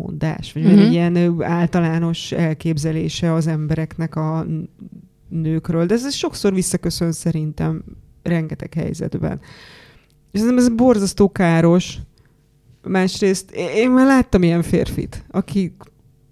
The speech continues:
Speaker 1: baromira mást mondott, mint amit gondolt, és aztán egyébként tíz perc múlva megint más mondott, és meg-, tehát, hogy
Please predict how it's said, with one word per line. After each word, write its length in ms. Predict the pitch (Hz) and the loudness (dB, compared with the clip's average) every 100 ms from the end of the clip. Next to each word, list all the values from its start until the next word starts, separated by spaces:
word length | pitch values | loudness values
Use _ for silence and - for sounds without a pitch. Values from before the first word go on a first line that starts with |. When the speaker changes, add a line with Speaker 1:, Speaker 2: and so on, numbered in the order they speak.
| _ | _
Speaker 1:
baromira 400 | 220 196 185 185 | 4 6 6 4
mást 280 | 185 190 196 | 4 2 4
mondott, 320 | 196 190 190 | 4 4 4
mint 260 | 196 190 190 | 4 2 4
amit 200 | 185 175 | 2 2
gondolt, 480 | 190 202 240 247 | 2 4 4 4
és 120 | 220 214 | 0 -2
aztán 140 | 233 | -2
egyébként 220 | 226 233 | 0 0
tíz 160 | 233 220 | 0 0
perc 260 | 226 214 226 | 2 2 2
múlva 180 | 226 | 2
megint 280 | 240 220 185 | 2 2 0
más 260 | 185 175 175 | 2 0 0
mondott, 380 | 185 175 180 185 | -2 0 0 -2
és 100 | - | -4
meg-, 240 | 190 - | -4 -4
tehát, 180 | 190 180 | -4 2
hogy 240 | 202 - | 2 0